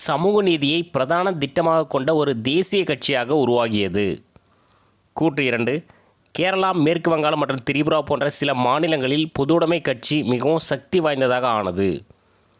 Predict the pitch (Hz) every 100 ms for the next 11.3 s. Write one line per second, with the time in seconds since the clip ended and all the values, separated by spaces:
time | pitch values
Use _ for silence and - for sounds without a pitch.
0 | _ - - 107 123 131 127 123 113 139
1 | 139 117 123 127 120 107 101 120 113 110
2 | 110 107 107 156 104 78 76 - _ _
3 | _ _ _ _ _ _ _ _ _ _
4 | _ _ _ - _ _ _ _ - 113
5 | 131 139 151 139 123 123 127 175 180 _
6 | _ _ - 147 170 175 170 165 147 139
7 | 135 127 117 117 - 175 _ _ _ _
8 | _ - 117 147 185 190 175 151 120 -
9 | - _ _ _ _ 127 131 160 156 139
10 | 127 143 175 - _ _ - 135 151 151
11 | 139 127 156